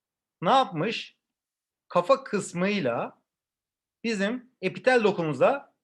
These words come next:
tutunmuş. Az önce ne demiştim?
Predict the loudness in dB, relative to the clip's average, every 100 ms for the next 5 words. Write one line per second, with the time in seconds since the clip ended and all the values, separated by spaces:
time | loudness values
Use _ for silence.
0 | _ -6 -2 -2 -2 -4 -12 -16 _ _
1 | _ _ _ _ _ _ _ _ _ _
2 | _ _ -4 0 2 2 4 4 2 -2
3 | -6 -6